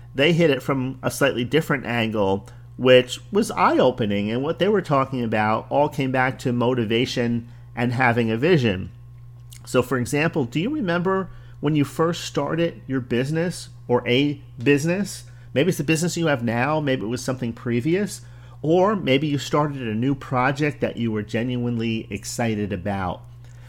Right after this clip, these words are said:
Now, hindsight being twenty twenty, think about it just for a moment. What do you think was driving you at that time? Well, maybe there were several things, but just kind of zero in and think about how you felt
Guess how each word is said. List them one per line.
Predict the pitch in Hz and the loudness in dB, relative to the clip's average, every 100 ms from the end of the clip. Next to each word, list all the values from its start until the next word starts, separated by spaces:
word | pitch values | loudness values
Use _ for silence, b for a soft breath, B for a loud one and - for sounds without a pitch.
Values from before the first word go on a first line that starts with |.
| B | B
Now, | 131 123 | 2 2
hindsight | 135 190 240 202 - 135 123 - - 120 | 4 4 4 0 2 2 2 -2 -10 -2
being | 131 139 139 | 2 2 2
twenty | - 147 127 117 | -2 -2 -2 -2
twenty, | - 160 120 95 - - - - - B B B - | -2 0 0 -2 -6 -14 -18 -20 -20 B B B -4
think | 240 247 | -2 0
about | 131 117 104 | 4 4 2
it | |
just | 104 147 | 0 -4
for | - 135 | -4 -2
a | |
moment. | 131 131 123 | 0 0 0
What | 175 | 0
do | 262 | 2
you | 262 | 0
think | - 196 175 | 0 -4 0
was | 160 123 | -2 -2
driving | 107 127 131 147 127 113 | -2 2 4 4 2 2
you | 104 92 95 B B - - | 0 -2 -6 B B -14 -4
at | 117 - - | -4 -2 -2
that | 104 - | -4 -4
time? | - 107 95 92 - - - - B B - | -6 -6 -6 -8 -12 -16 -20 -20 B B 0
Well, | 185 | 4
maybe | 262 254 | 4 4
there | 220 | 2
were | 180 156 | 4 2
several | - 175 170 165 139 | 0 0 2 2 0
things, | - - 147 107 101 | -2 -2 0 0 -2
but | - 120 - | -4 -6 -2
just | 202 202 - B B - | 0 0 -6 B B -6
kind | 208 202 | -2 2
of | 165 | 2
zero | 127 143 190 180 160 | 4 4 6 6 4
in | 160 | 2
and | 131 120 | 0 -2
think | 156 | -4
about | 151 131 | -2 -2
how | 104 135 | -2 -2
you | 139 127 | 0 -2
felt | - 127 120 120 | -2 0 0 -4